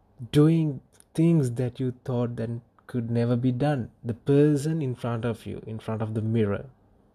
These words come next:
has done it. And it's you.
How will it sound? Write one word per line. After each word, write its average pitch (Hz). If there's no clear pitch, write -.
has 120
done 151
it. 107
And 147
it's 165
you. 190